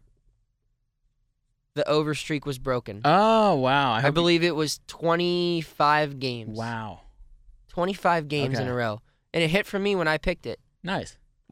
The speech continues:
Speaker 1: You know what that means, though, that streak's broken.
Speaker 2: Yeah.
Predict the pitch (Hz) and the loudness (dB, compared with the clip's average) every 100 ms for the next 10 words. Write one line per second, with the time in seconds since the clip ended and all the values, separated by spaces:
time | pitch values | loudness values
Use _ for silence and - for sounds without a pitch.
0 | - 156 165 170 170 156 151 120 131 127 | -4 2 2 4 2 2 -2 -4 -2 -2
1 | 123 - - 147 135 135 135 107 101 120 | -4 -8 -10 -10 -8 -4 -4 -4 -12 -14
2 | 135 | -16